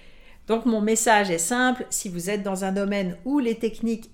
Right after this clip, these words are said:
et technologies évoluent vite, vous devez investir en vous. Maintenant, je m'adresse à tous ceux qui ont un profil plus généraliste, euh, comme le marketing, la gestion de projet, le contrôle de gestion. Et là, vous pouvez vous poser deux questions.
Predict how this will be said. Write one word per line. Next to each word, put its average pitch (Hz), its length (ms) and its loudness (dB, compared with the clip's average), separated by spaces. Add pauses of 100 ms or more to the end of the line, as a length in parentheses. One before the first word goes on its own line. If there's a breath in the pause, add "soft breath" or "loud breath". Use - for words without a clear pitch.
et 285 100 0
technologies 214 880 -2
évoluent 180 320 0
vite, 208 460 -8
vous 196 240 -4
devez 208 500 0
investir 185 460 -2
en 190 120 -2
vous. 170 180 -10 (1400 soft breath)
Maintenant, 233 420 2
je 226 160 0
m'adresse 208 460 2
à 175 80 0
tous 208 140 -8
ceux 349 200 0
qui 226 180 -2
ont 196 120 -2
un 190 100 -2
profil 190 420 -4
plus 196 220 -6
généraliste, 233 800 0
euh, 165 400 -4
comme 151 240 -10
le 156 80 -6
marketing, 196 720 -4
la 170 100 2
gestion 175 320 -2
de 175 60 -6
projet, 196 560 2
le 180 160 0
contrôle 180 360 -2
de 180 100 2
gestion. 185 420 -2 (1300 loud breath)
Et 240 140 6
là, 330 100 8 (120)
vous 294 120 2
pouvez 262 300 2
vous 269 160 -2
poser 233 360 2
deux 247 280 2
questions. 185 440 -6